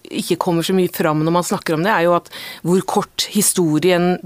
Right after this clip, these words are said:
eh, til den, eh, til, eh, makten da egentlig er. Det er ikke så veldig lenge at kvinner har kunnet velge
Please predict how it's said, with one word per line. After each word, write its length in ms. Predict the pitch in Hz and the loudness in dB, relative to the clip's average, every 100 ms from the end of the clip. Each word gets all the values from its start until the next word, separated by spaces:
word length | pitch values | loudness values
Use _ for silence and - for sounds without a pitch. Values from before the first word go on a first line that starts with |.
| 160 | -8
eh, 300 | 165 165 160 156 | -2 0 0 0
til 140 | 175 | 0
den, 220 | 156 165 - | 0 0 0
eh, 220 | 165 160 | 0 -2
til, 220 | 156 180 - | -2 -4 -4
eh, 500 | 170 165 160 160 165 | -2 0 -2 -2 -2
makten 560 | 170 156 - - - 185 | -2 -2 -6 -6 -2 2
da 140 | 170 | 2
egentlig 320 | 160 160 185 220 | 2 0 0 -2
er. 100 | - - - - | -2 -10 -20 -6
Det 100 | 185 | -4
er 60 | 165 | -2
ikke 140 | 196 | 0
så 80 | 226 | 2
veldig 160 | 180 196 | 2 2
lenge 440 | 202 160 147 220 208 | 0 0 0 -2 -2
at 140 | 240 | -2
kvinner 320 | 262 185 156 | 0 0 0
har 80 | 151 | -2
kunnet 220 | 160 160 | -2 0
velge 480 | 175 147 135 143 160 | 0 0 -2 -4 -6